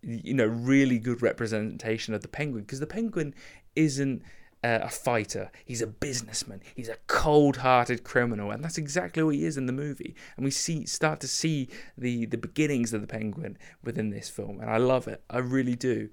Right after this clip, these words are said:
Uh, and I think that the Batman as a whole has, is just,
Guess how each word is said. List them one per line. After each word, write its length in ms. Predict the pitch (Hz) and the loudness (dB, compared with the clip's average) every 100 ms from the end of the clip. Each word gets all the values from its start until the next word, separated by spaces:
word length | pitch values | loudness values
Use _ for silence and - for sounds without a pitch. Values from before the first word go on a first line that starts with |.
| - - - - | -14 -20 -18 -8
Uh, 280 | 107 101 101 - | -6 -4 -6 -6
and 140 | 120 | 0
I 80 | 117 | 0
think 440 | - 135 123 - | 0 -2 -2 -2
that 340 | 117 113 107 - _ _ - | 2 4 2 -6 _ _ -16
the 200 | 113 117 | -8 -2
Batman 500 | 139 143 - 123 110 | 0 0 2 0 0
as 140 | 107 | -4
a 40 | |
whole 640 | - - 131 123 104 101 - _ - _ _ _ _ _ | -8 -8 -6 -4 -4 -8 -14 _ -20 _ _ _ _ _
has, 240 | - 120 113 - | -8 -8 -8 -8
is 240 | 120 117 | -8 -8
just, 540 | - 143 - - - | -8 -8 -6 -6 -8